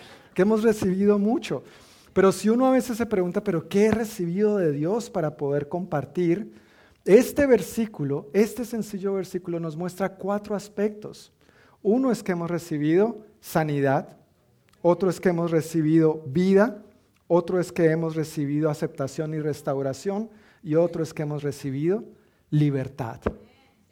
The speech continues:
Y porque eso lo hemos recibido, es algo que nosotros podemos compartir, es algo que podemos dar. Y esos son los cuatro aspectos que muy breve, pero puntualmente,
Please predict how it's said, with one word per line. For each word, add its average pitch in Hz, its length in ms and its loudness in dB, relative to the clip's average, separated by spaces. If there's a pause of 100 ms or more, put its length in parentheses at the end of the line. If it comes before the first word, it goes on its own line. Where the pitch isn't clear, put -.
Y 175 120 0
porque 160 520 4
eso 240 220 2
lo 220 100 2
hemos 185 280 0
recibido, 170 840 -2 (400)
es 151 160 -2
algo 160 200 2
que 151 120 -6
nosotros 147 420 -10
podemos 156 600 -4 (580)
compartir, 135 640 -6 (400)
es 147 160 -4
algo 156 240 0
que 147 100 -8
podemos 135 580 -8
dar. 123 380 -6 (440)
Y 175 140 6
esos 202 240 4
son 202 160 -6
los 185 160 -8
cuatro 170 300 -4
aspectos 147 560 -8
que 139 180 -4
muy 165 240 -6
breve, 175 380 2
pero 151 400 -6
puntualmente, 151 840 -2